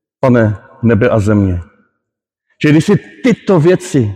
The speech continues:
o kterých jsme teď mluvili, skryl před moudrými a chytrými, odhalil si je maličkým. Ty děti, já jsem na jejich očích viděl, že ví, o co jde, když jsme o tom mluvili. Odhalil si je maličkým, všechno je mi dáno od Otce.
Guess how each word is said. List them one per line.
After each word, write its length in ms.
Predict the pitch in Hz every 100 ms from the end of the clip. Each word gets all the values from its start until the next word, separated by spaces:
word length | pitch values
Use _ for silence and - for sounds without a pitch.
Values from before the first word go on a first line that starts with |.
| -
o 80 | 120
kterých 220 | 156 156
jsme 120 | 160
teď 180 | 147 135
mluvili, 340 | 147 151 156
skryl 300 | 135 - 175
před 180 | - 170
moudrými 420 | 160 180 180 190
a 80 | 170
chytrými, 440 | 170 165 175 180 170 _ _ _ -
odhalil 440 | 160 156 160 156
si 180 | 139 156
je 80 | 143
maličkým. 920 | 120 123 127 - - 110 101 101 101 _ _ _ _ _ _ _ _
Ty 100 | 147
děti, 320 | 151 - 147 - _ -
já 80 | 117
jsem 120 | 139
na 60 | 131
jejich 120 | 135
očích 240 | 123 135
viděl, 320 | 123 131 123 - 123
že 120 | 143
ví, 200 | 160 151
o 60 |
co 160 | 135 151
jde, 220 | 127 110 120
když 120 | 107
jsme 140 | 123
o 60 | 113
tom 160 | 113
mluvili. 320 | 107 104 101 92 - - -
Odhalil 360 | - 156 170 160
si 120 | -
je 80 | 151
maličkým, 500 | 135 147 - 139 139
všechno 320 | - 156 160
je 60 | 160
mi 140 | 147
dáno 280 | 131 135 143
od 200 | 135 -
Otce. 460 | 147 - - 107